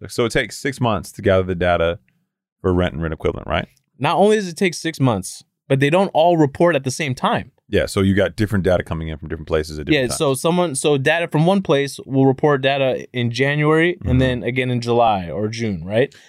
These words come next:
Speaker 2: And then other places will be February and August.
Speaker 1: Yeah.
Speaker 2: You know, so it's like, in order for all this information to get gathered and pooled together to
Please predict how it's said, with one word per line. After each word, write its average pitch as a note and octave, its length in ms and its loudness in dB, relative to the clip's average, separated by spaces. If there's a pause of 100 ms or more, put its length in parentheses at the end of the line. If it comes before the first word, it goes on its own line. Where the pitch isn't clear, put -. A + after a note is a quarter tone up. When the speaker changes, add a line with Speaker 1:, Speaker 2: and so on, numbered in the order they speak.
(200)
Speaker 2:
And C3+ 180 4
then C3 220 0 (200)
other F3+ 200 2
places C#3 400 0
will B2+ 100 2
be A#2+ 480 -2
February B2 640 2
and D3 140 -2
August. C#3+ 580 -2
Speaker 1:
Yeah. - 200 -4 (100)
Speaker 2:
You A#2 100 -2
know, A#2+ 200 2
so D3 200 0
it's B2 120 -2
like, B2+ 320 -4
in B2+ 140 2
order D#3 180 4
for C#3 320 2
all D3 300 2
this C#3+ 180 -4
information C3 440 -2
to A2+ 40 -2
get A2 200 -2
gathered A#2+ 440 4
and G#2+ 140 0
pooled B2 300 0
together A#2+ 420 0
to G#2+ 260 -4